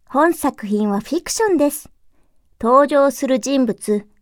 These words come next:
団体、出来事などはすべて架空のものです。また、本作品はアダルト作品です。十八歳未満の方の視聴、購入はお控えください。以上。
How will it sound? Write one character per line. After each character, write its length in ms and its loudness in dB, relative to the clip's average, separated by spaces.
団 260 -2
体、 280 -2
出 140 2
来 140 0
事 220 0
な 140 2
ど 120 0
は 80 0
す 200 -6
べ 100 2
て 120 -2
架 160 -12
空 220 0
の 120 2
も 100 2
の 120 0
で 120 -2
す。 220 -14
ま 140 0
た、 260 0
本 240 2
作 300 -4
品 200 -2
は 140 0
ア 60 2
ダ 120 2
ル 100 -2
ト 120 -2
作 240 -4
品 240 2
で 140 -2
す。 200 -18
十 200 6
八 160 0
歳 260 -2
未 160 2
満 200 2
の 100 -2
方 260 -8
の 120 -4
視 140 -16
聴、 320 -2
購 220 4
入 200 2
は 200 4
お 60 0
控 260 -2
え 60 -2
く 100 -6
だ 120 0
さ 160 -2
い。 160 -6
以 220 0
上。 120 2